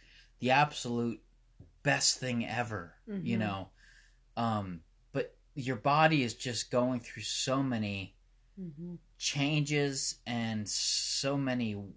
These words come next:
Speaker 1: weird things that, that, um,
Speaker 2: It's just hard. It's, the
Speaker 1: Yeah,
Speaker 2: whole thing
Speaker 1: it,
Speaker 2: is
Speaker 1: it's,
Speaker 2: just
Speaker 1: it's,
Speaker 2: really
Speaker 1: it's a
Speaker 2: hard.
Speaker 1: lot to comprehend, but, I mean, you're right. We, we had to rely on each other a lot and,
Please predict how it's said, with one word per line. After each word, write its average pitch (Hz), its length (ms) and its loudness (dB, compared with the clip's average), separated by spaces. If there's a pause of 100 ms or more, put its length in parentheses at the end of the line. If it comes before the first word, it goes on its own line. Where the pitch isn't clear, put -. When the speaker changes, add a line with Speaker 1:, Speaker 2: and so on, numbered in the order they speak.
Speaker 1:
weird 123 480 0
things 123 760 -4
that, 98 300 -2 (840)
that, 110 420 0
um, 98 500 -4 (1700)
Speaker 2:
It's 269 160 -10
just 370 200 -8
hard. 190 480 -2
It's, 170 360 -8
the 156 80 2
Speaker 1:
Yeah, - 0 -
Speaker 2:
whole 208 320 8
thing 190 160 2
Speaker 1:
it, 185 60 -2
Speaker 2:
is 175 120 0
Speaker 1:
it's, - 0 -
Speaker 2:
just - 220 0
Speaker 1:
it's, 170 180 2
Speaker 2:
really - 20 4
Speaker 1:
it's 170 300 2
a 208 80 4
Speaker 2:
hard. - 0 -
Speaker 1:
lot 165 460 2
to 156 100 0
comprehend, 165 800 -2
but, 123 140 0
I 135 100 0
mean, 143 240 -2
you're 127 160 -4
right. 143 420 -2
We, 120 300 -6 (460)
we 120 100 -4
had 127 200 -2
to 127 60 -6
rely 110 460 -2
on 131 200 -4
each 123 220 -8
other 113 240 -2
a 107 80 -2
lot 107 540 -4 (920)
and, 90 500 -6